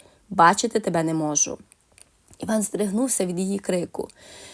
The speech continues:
Зліз із рук батька і сховався на кухні. Михайло повернувся до жінки. «Замовкни, дитину злякала». «Правильно, я у всьому винна, а ти в нас білий і пухнастий. Що стоїш?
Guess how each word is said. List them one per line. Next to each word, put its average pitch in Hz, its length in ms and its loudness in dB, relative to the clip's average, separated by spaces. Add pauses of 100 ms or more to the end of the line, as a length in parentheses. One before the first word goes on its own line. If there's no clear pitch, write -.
(340)
Зліз 311 320 6
із 254 180 0
рук 254 180 4
батька 262 560 0
і 208 80 -2
сховався 196 600 0
на 208 100 0
кухні. - 560 -6 (480)
Михайло 226 440 0
повернувся 190 560 -2
до 190 140 -4
жінки. 190 520 -6 (540)
«Замовкни, 214 800 4 (120)
дитину 233 440 8
злякала». 185 640 0 (760)
«Правильно, 254 640 6 (200)
я 226 260 10
у - 20 8
всьому 262 460 6
винна, 190 420 4 (200)
а - 80 -4
ти 185 180 6
в - 20 2
нас 262 200 4
білий 269 260 4
і 254 40 2
пухнастий. 302 720 0 (160)
Що 220 260 4
стоїш? 214 580 2